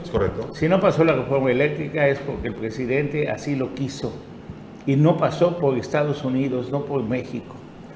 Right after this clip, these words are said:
Speaker 2: porque los Estados Unidos nunca se le iban a perdonar al presidente. Eso que dijo Trump, que se hincó tan rápido Andrés Manuel López Obrador por mediante Marcelo Ebrard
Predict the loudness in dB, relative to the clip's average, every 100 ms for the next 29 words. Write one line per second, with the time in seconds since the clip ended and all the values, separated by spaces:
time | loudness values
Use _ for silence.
0 | -16 -10 -4 -2 0 0 -2 -2 0 2
1 | 2 0 2 2 0 -2 -2 -2 -2 0
2 | 0 0 -2 -2 -2 0 -2 -2 -2 -2
3 | -2 -4 -2 -2 -2 0 0 0 0 0
4 | 0 0 -2 -2 -2 -2 -2 -6 -12 -14
5 | -10 -2 -2 0 -2 -2 -2 4 8 8
6 | 4 -2 -6 -6 0 2 2 6 8 8
7 | 4 0 0 -2 -8 -14 -16 -6 -4 0
8 | 0 0 0 0 0 0 -2 -2 0 2
9 | 0 0 -2 -2 0 0 0 -2 -2 -2
10 | -2 -2 0 2 4 2